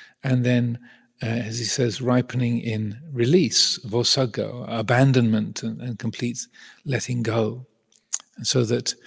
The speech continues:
uh, this is the way that the mindfulness of breathing, it develops the foundations of mindfulness, it develops the seven factors of enlightenment, and then ripe-, uh, ripens in full knowledge and, uh,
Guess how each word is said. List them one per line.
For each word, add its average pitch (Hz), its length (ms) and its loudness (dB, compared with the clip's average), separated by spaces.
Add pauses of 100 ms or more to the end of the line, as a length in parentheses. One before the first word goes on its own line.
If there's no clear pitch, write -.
(360)
uh, 117 320 -2
this 120 280 4
is 117 120 2
the 127 100 6
way 175 240 8
that 113 200 2
the 113 200 0
mindfulness 117 540 0
of 110 100 -4
breathing, 123 480 2
it 117 160 -4
develops 110 380 -2
the 117 60 -6
foundations 110 500 -2
of 92 80 -8
mindfulness, 160 600 4
it - 60 -10
develops 113 380 -4
the 117 180 -4 (300)
seven 113 340 0
factors 113 300 -2
of 113 120 0
enlightenment, 113 640 0
and 110 160 -6
then 113 280 -4
ripe-, 113 300 -4 (160)
uh, 110 160 -4
ripens 110 460 -6
in 107 240 -4 (380)
full 117 420 2
knowledge 110 680 0
and, 107 360 -6
uh, 120 260 -10